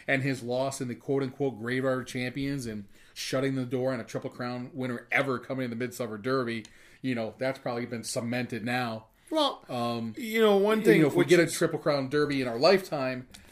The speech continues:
Speaker 1: again,
Speaker 2: one
Speaker 1: this may deter the next
Speaker 2: Well,
Speaker 1: one, or the lesson learned
Speaker 2: which
Speaker 1: is
Speaker 2: is what I th-, oh,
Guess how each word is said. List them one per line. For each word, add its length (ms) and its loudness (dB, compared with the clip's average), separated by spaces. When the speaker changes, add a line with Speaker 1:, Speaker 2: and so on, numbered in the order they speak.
Speaker 1:
again, 320 0
Speaker 2:
one 140 4
Speaker 1:
this 280 -2
may 160 -2
deter 600 0
the 80 -8
next 200 2
Speaker 2:
Well, 240 4
Speaker 1:
one, 140 -4
or 220 6
the 100 0
lesson 420 2
learned 220 0
Speaker 2:
which 100 4
Speaker 1:
is 220 0
Speaker 2:
is 120 -4
what 120 2
I 140 4
th-, 100 -8
oh, 140 -8